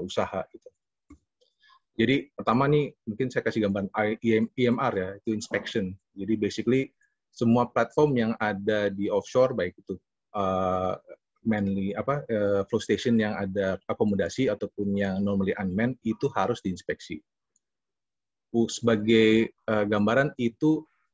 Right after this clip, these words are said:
pemerintah dari Ditjen Migas itu menentukan, eh, bahwa semua, eh, aset bawah laut yang mengadakan oil and gas itu harus disertifikasi. Dan ada namanya P L O,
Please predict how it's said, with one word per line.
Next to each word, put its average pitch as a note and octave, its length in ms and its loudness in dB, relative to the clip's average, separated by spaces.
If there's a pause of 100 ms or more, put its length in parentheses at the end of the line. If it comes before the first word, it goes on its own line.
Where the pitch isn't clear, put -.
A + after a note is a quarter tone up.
(280)
pemerintah A#2+ 480 2
dari G#2 400 -2
Ditjen G#2 480 0
Migas G2+ 400 0
itu D3 80 2
menentukan, A#2 560 2
eh, G2+ 480 -4
bahwa G2+ 240 4
semua, G#2+ 200 2 (200)
eh, G2 240 2
aset A2+ 320 0 (400)
bawah F#2+ 480 0
laut G2 380 2
yang G2 160 -2
mengadakan F#2 840 -4
oil F2+ 160 0
and F2 160 -4
gas F#2 320 0
itu C3+ 400 0
harus G2+ 400 -2
disertifikasi. G#2 960 -4 (560)
Dan G2 160 -2
ada G2 320 4
namanya A2 300 4
P F#2 180 2
L - 60 -8
O, F2+ 320 -2